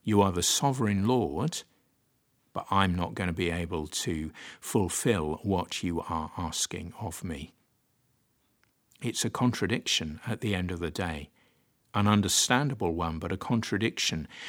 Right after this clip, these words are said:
nevertheless, for who is the sovereign Lord? Is he not Yahweh? Is he not sovereign in keeping his covenant? Is he not sovereign in fulfilling prophecy,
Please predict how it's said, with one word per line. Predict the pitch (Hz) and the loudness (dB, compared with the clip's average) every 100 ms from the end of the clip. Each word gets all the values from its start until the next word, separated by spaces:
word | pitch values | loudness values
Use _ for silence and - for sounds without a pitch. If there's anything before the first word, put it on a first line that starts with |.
| - - | -4 2
nevertheless, | 107 101 95 98 107 85 - - | 4 4 4 4 2 0 -2 0
for | 110 95 92 | 2 2 2
who | - 165 156 - | 2 4 4 0
is | 135 120 - | 0 2 0
the | - | -4
sovereign | - - 98 90 95 90 82 | -4 -2 -2 -4 -4 -4 -2
Lord? | 82 76 76 - - _ _ _ _ _ _ _ _ _ _ | -4 -4 -8 -10 -10 _ _ _ _ _ _ _ _ _ _
Is | 120 113 - | -4 -2 0
he | 113 | 0
not | 104 95 92 - - - - - - | 2 2 0 -2 -4 -6 -12 -20 -4
Yahweh? | 101 87 85 - 92 78 73 - | 0 2 2 0 -4 -4 -6 -2
Is | 113 113 - | 4 6 6
he | 113 | 4
not | 104 104 - | 4 2 0
sovereign | - 113 101 95 80 76 - - - | 0 0 0 -2 -2 -6 -14 -14 0
in | 117 101 | 2 4
keeping | - 117 - 101 87 | 2 -2 0 -4 -2
his | 92 - | -4 -4
covenant? | - 98 92 78 95 - - _ _ _ _ _ | -4 -4 -2 -6 -6 -8 -8 _ _ _ _ _
Is | 117 - | -4 0
he | 107 | 2
not | 104 - | 2 4
sovereign | - - 123 113 92 90 | 2 4 2 2 0 0
in | 87 | -2
fulfilling | - - 101 - 127 127 117 | -2 -2 -2 0 2 2 2
prophecy, | 101 98 - 104 - 87 | -2 -6 -6 -6 -6 -6